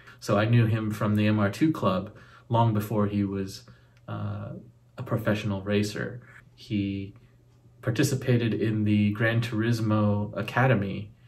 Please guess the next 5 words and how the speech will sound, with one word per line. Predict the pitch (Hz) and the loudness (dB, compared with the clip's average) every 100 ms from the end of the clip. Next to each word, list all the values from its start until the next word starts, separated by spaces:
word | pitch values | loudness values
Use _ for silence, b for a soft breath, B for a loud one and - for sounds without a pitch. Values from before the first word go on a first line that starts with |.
| b b b b - | b b b b -8
where | 110 104 101 | 0 2 0
he | - 110 101 | -2 0 0
ended | 104 101 | 0 0
up | 98 104 | -2 -2
winning | 113 127 117 107 107 104 | 4 6 6 4 0 -2